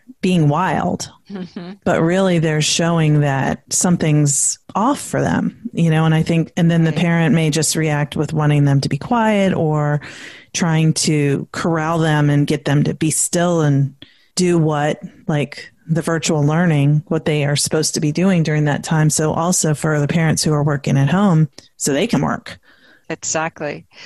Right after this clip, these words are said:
Speaker 2: Right. And as you're, you're talking about this, I, my mind kind of flashed on the,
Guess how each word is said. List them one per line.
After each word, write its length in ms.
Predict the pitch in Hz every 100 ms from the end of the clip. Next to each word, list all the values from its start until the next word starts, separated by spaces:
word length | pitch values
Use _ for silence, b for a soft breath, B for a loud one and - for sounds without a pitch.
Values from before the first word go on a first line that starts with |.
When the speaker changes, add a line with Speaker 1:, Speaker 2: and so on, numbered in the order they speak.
| B B B -
Speaker 2:
Right. 300 | 170 160 156
And 260 | 196 190 -
as 300 | 208 220 -
you're, 240 | 214 185 -
you're 340 | - 170 175 - -
talking 400 | 196 226 - 208
about 360 | 165 165 165 -
this, 420 | 160 165 - -
I, 240 | - 170 165
my 200 | - 170
mind 380 | 165 170 175 175
kind 220 | 208 180
of 80 | 170
flashed 500 | - 165 165 185 -
on 200 | 165 160
the, 200 | 165 -